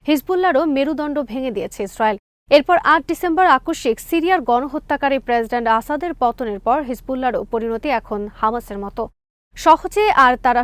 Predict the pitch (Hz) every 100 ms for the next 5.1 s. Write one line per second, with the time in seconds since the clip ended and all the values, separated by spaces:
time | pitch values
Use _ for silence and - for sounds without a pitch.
0 | - - 349 349 - 240 254 240 - -
1 | - 269 214 208 208 208 - - 214 220
2 | 220 233 311 339 330 - 240 262 269 -
3 | 233 - _ _ - 330 330 349 - 339
4 | 381 277 - 254 240 247 - 190 202 285
5 | 202